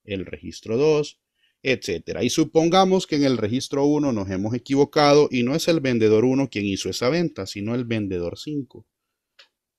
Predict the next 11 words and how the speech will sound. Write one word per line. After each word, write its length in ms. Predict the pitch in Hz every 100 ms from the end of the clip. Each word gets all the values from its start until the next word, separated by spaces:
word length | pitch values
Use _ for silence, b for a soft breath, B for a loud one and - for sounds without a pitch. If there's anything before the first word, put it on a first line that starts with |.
| _ _ _ _ _ _ _
Observe 500 | 120 104 92 87 95
qué 120 | - 107
sucede 380 | 120 120 117
en 60 | 120
nuestra 320 | 120 117 120
base 260 | 120 117 127
de 120 | 123
datos 360 | 147 165 120 104
al 160 | 92
darle 380 | 90 85 85 110
enter. 400 | 113 98 -